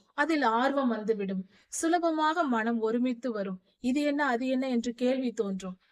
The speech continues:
அதன் பின்பு தொடர்ச்சியாக படிக்க, படிக்க, படிக்க அந்த மனம் ஒருமிக்கும் நிலை வந்து சுலபமாக ஜெபிக்கவும் வேதம் வாசிக்கவும், கர்த்தர் நம்முடைய பரிசுத்தத்தின் நிலையை பொறுத்து நம் மனம் எந்த அளவுக்கு வாஞ்சையா இருக்கிறோமோ அந்த அளவுக்கு சீக்கிரமா நம் மனம் பரிசுத்தம் அடையும்.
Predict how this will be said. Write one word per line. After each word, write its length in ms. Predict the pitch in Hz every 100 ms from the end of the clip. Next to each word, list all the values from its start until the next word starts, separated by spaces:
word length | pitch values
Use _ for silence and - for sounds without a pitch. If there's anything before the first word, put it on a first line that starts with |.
| _
அதன் 280 | 202 214 226
பின்பு 280 | 233 247 262
தொடர்ச்சியாக 640 | 247 214 226 269 233 233
படிக்க, 320 | 226 220 226 233
படிக்க, 320 | 220 214 214 202
படிக்க 460 | 196 196 196 330 - _ _
அந்த 240 | 190 208 202 190 208
மனம் 340 | 247 349 294 208 190
ஒருமிக்கும் 680 | 233 320 370 330 - 269 226
நிலை 260 | 214 240 233
வந்து 260 | 202 196 208 202 - _ _ _
சுலபமாக 680 | - 339 349 330 240 233 240
ஜெபிக்கவும் 680 | 233 233 202 220 214 208 220
வேதம் 300 | 214 220 214
வாசிக்கவும், 520 | 202 214 220 196 208
கர்த்தர் 460 | 233 277 254 302 294 254 _ _ -
நம்முடைய 400 | 254 254 254 247 233
பரிசுத்தத்தின் 760 | 269 285 339 294 320 320 285
நிலையை 280 | 240 262 254
பொறுத்து 380 | 214 233 220 196 196
நம் 220 | 220 214
மனம் 300 | 226 294 311
எந்த 280 | 233 254 294 311
அளவுக்கு 300 | 311 349 311
வாஞ்சையா 440 | 220 233 247 247 214
இருக்கிறோமோ 500 | 226 226 233 269 381 - _ _
அந்த 240 | 208 233 262
அளவுக்கு 340 | 269 285 320 370
சீக்கிரமா 540 | - 285 262 254 247 269
நம் 220 | 233 214
மனம் 240 | 214 233
பரிசுத்தம் 500 | 226 226 233 220 208
அடையும். 280 | 190 190 185